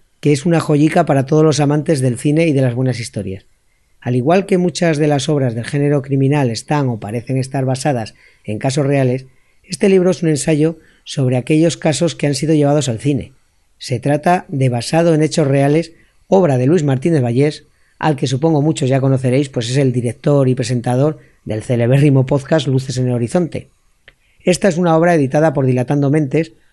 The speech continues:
donde Luis nos acerca a treinta historias apasionantes y a las respectivas películas que sobre estas se rodaron. Todo ello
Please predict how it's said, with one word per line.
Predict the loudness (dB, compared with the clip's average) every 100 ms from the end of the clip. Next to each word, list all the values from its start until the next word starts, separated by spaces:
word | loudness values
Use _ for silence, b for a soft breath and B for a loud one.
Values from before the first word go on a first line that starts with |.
| b _
donde | -2 0 2
Luis | 2 2
nos | 2 0
acerca | 0 0 0 0
a | 0 -2
treinta | 0 0 2
historias | 0 0 0 0
apasionantes | -2 -4 -4 -6 -4 -4 -4 -8 b b _
y | 0
a |
las | 0
respectivas | -2 -8 -2 0 0
películas | 0 0 0 2 0 0
que | -2
sobre | -2 -2 0
estas | -2 -2 -2
se | 0
rodaron. | 0 2 0 -4 b b b _
Todo | 4 4
ello | 4 4 0